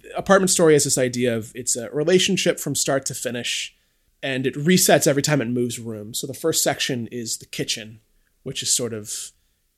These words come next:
a, that it's, like, this very inviting thing. And it's, there's, like, an intimacy to it. You know, you're cooking together, you're cooking for someone. It's sort of this exploration of that. And there's the table, which a lot of great conversations have at. And then it's the living room, which is sort of a s-,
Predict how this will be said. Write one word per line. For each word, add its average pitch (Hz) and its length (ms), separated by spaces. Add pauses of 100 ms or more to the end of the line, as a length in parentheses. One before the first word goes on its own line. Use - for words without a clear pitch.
a, 135 360
that 113 340
it's, 104 100
like, 123 100
this 123 120
very 123 240
inviting 117 380
thing. 123 260
And 147 80
it's, - 220
there's, 185 180
like, 175 100
an 151 60
intimacy 143 460
to 131 160
it. 110 60
You 120 100
know, 110 40
you're 107 80
cooking 151 300
together, 127 240
you're 117 100
cooking 120 280
for 117 240
someone. 113 400
It's - 120
sort 123 120
of 110 80
this - 320 (520)
exploration 113 640
of 107 100
that. 110 300 (580)
And 120 160
there's 107 140
the - 80
table, 151 420
which 131 140
a 131 60
lot 117 140
of 120 40
great 120 160
conversations 135 520
have 120 200
at. 113 180
And 147 120
then 151 60
it's 147 180
the 120 260
living 196 260
room, 190 280
which 139 160
is - 80
sort 135 140
of 117 100
a 113 180
s-, - 260